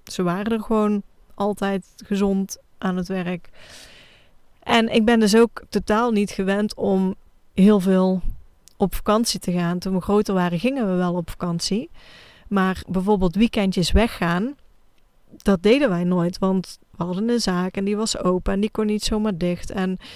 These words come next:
dus ik ben totaal niet gewend om een weekendje, ja,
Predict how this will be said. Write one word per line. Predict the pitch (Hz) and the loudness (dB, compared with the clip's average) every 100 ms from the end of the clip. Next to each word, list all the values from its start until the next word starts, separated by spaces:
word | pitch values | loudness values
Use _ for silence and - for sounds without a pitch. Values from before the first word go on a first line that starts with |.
| - - - - - | -20 -20 -20 -8 -4
dus | 196 | -4
ik | - 208 | -2 -4
ben | 185 208 196 | 0 0 0
totaal | 196 - 220 240 269 | -4 -2 -2 0 0
niet | 226 220 | 0 -2
gewend | - 185 214 208 208 - | -4 -2 0 2 -2 -2
om | 196 190 196 | -2 0 -2
een | - 190 185 190 - | -2 -2 -2 -4 -4
weekendje, | 185 196 190 185 190 185 190 - - | -6 -4 -2 -2 -2 -2 -4 -6 -6
ja, | 185 | -6